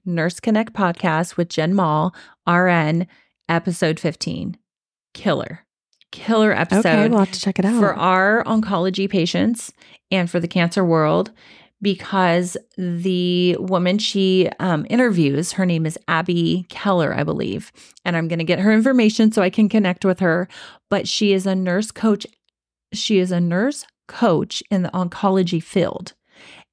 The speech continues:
Speaker 1: And as I listened to her story, I thought, "Oh my gosh,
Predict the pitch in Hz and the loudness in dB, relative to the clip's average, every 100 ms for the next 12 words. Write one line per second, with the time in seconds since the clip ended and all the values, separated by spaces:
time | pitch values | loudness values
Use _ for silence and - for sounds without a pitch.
0 | - 208 190 - 185 185 185 190 208 - | -2 -2 0 -2 -2 0 0 0 -2 0
1 | 302 285 294 240 220 202 190 - - 196 | 0 0 0 -2 0 0 0 -2 -2 0
2 | 175 165 - 196 - 185 165 175 - _ | 0 0 -2 -4 0 0 2 -2 -6 _
3 | _ _ - 202 214 233 240 208 147 151 | _ _ -2 2 2 2 0 -2 -2 -4
4 | 175 | -8